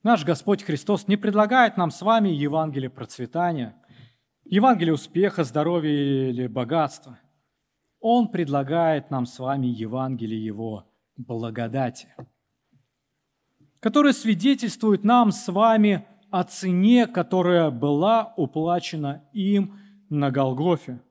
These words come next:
дающей нам через веру в Него надежду на прощение грехов, на нашу с вами сохранность в нынешнем времени и, конечно же, надежду на вечную жизнь во славу Его.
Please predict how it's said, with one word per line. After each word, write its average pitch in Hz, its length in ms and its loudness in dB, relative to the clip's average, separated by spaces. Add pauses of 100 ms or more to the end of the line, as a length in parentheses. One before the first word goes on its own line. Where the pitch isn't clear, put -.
(920)
дающей 156 420 2
нам 151 540 -2 (600)
через 147 340 0
веру 208 280 2
в 156 100 -4
Него 175 320 2
надежду 156 800 -2
на 135 120 -6
прощение 156 520 -4
грехов, 151 500 -6 (760)
на 220 180 6
нашу 247 340 2
с - 140 -8
вами 247 340 4
сохранность 196 1000 2 (100)
в 131 180 -10
нынешнем 165 680 0
времени 139 580 -4 (340)
и, 120 280 -2 (120)
конечно 131 400 -10
же, 113 140 -14
надежду 120 600 -6 (320)
на 113 220 -6
вечную 135 680 -4
жизнь 123 320 -4
во 117 140 -6
славу 131 340 -10
Его. 135 460 -8